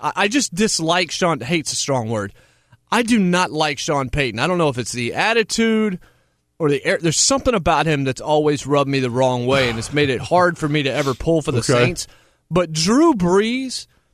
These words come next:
Speaker 1: has to be one of the most likable superstar quarterbacks we've ever seen in the N F L. I don't know a single person that, even if they don't like the Saints,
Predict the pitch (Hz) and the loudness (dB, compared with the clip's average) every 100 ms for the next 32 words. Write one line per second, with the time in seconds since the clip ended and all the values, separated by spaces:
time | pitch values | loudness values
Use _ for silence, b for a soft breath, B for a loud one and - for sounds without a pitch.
0 | _ _ - 254 277 - 214 196 185 175 | _ _ -4 0 0 0 -2 0 0 0
1 | 160 151 147 - 123 127 147 202 208 190 | 2 2 0 -2 -6 -2 0 0 0 0
2 | 185 165 - - 190 180 180 - 196 165 | 0 -2 0 2 2 2 0 2 2 2
3 | 156 - 160 175 180 180 180 - - b | 0 -2 0 0 0 0 0 -4 -10 b
4 | b b _ 185 180 175 180 175 139 165 | b b _ 0 0 0 2 2 2 2
5 | 160 139 69 - _ _ _ 170 170 160 | 2 0 -4 -14 _ _ _ 2 4 4
6 | 147 - 147 113 - 262 262 247 190 - | 0 2 2 2 0 0 2 2 2 0
7 | 247 240 214 175 - 190 196 - 143 131 | 0 2 2 0 -2 2 2 0 -2 -2
8 | 113 202 226 196 151 110 - - 190 175 | 0 0 2 0 -2 -8 -12 -4 -2 -2
9 | 127 156 185 165 196 - 156 - 170 190 | 0 0 0 0 -2 0 -2 0 0 0
10 | 196 - | -2 -8